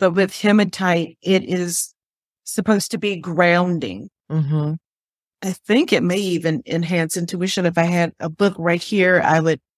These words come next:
Speaker 1: grab it and look it up.
Speaker 2: We'll get what it is and, like, maybe put a link or put a little
Speaker 1: Right.
Speaker 2: definition of what hematite is for. I'm so bad with the stones. I, I pick 'em, but I don't
Speaker 1: <laughs>
Speaker 2: know always what,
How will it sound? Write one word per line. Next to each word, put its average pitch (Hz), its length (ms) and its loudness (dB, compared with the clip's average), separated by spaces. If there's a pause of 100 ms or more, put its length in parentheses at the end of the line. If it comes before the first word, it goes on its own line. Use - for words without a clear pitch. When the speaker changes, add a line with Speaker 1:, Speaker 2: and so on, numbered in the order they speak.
(240)
Speaker 1:
grab 185 360 4
it 170 100 2
and 170 200 -4
look 190 180 -2
it 175 120 4
up. 165 180 2 (100)
Speaker 2:
We'll 175 160 0
get 165 220 2
what 190 100 2
it 156 120 2
is 147 260 2
and, 135 260 -4 (280)
like, 123 320 -2
maybe 131 240 0
put - 240 -6
a 127 80 2
link 131 340 -2
or 120 440 -2
put 135 100 2
a 131 40 2
little 131 160 0
Speaker 1:
Right. 202 120 2
Speaker 2:
definition 135 340 0
of 127 100 0
what 131 140 2
hematite 127 600 -2
is 120 320 -2 (100)
for. 120 360 -4 (200)
I'm 165 140 2
so 151 180 4
bad 123 260 0
with - 80 -14
the 127 80 -8
stones. 123 320 -2
I, 143 160 0 (180)
I 151 100 0
pick - 260 -2
'em, 143 160 0 (200)
but 139 140 2
I 135 140 2
don't 127 220 2
Speaker 1:
<laughs> - 0 -
Speaker 2:
know 123 180 -2
always 123 380 0
what, 127 140 -2